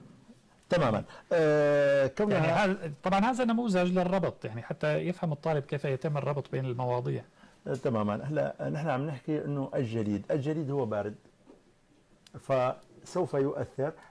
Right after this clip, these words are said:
Speaker 1: لما عم يدوب. آه، أي تيار بده يجي على المنطقة، آه، أو يمر في هذه المنطقة، بده يكتسب هذه الصفات. هذه الصفات، آه، أصبحت باردة. كونه
Speaker 2: نعم.
Speaker 1: صارت تيارات باردة، سوف، آه، تنشر برودة، آه، بتحد من،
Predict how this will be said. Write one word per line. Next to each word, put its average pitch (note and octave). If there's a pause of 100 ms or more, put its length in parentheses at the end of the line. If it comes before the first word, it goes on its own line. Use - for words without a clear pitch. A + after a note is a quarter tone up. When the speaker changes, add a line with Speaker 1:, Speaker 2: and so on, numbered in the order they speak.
Speaker 1:
لما B2
عم B2+
يدوب. D3+ (320)
آه، C#3
أي D#3+
تيار B2
بده B2
يجي D3+
على B2
المنطقة، C3 (300)
آه، A#2
أو D3
يمر B2+
في C#3+
هذه B2+
المنطقة، B2
بده C3+
يكتسب F3+
هذه D3
الصفات. B2+
هذه -
الصفات، E3 (340)
آه، D#3+
أصبحت E3 (200)
باردة. C3 (280)
كونه G3
Speaker 2:
نعم. F3+
Speaker 1:
صارت D#3+ (120)
تيارات C#3
باردة، E3 (200)
سوف، D3+
آه، D3
تنشر D#3
برودة، C3 (420)
آه، C#3
بتحد C#3 (200)
من، D3